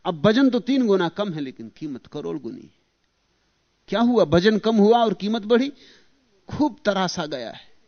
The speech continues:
नए नए पहलू निकाले गए, जो जो व्यर्थ था झाड़ दिया गया है। कुरान अनतराशा है,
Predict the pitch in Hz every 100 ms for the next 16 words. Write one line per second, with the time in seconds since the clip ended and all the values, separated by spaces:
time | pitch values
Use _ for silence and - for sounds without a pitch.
0 | _ _ _ _ _ _ _ _ _ _
1 | - _ _ _ _ _ _ _ _ _
2 | _ _ - 151 220 226 202 - 185 226
3 | 220 175 139 110 110 65 65 - _ _
4 | _ _ _ _ _ _ _ _ _ _
5 | _ 135 214 220 180 160 240 - - 151
6 | 139 190 185 160 101 98 98 - _ _
7 | _ _ - - 208 226 180 - - 190
8 | 202 151 139 131 139 - 101 -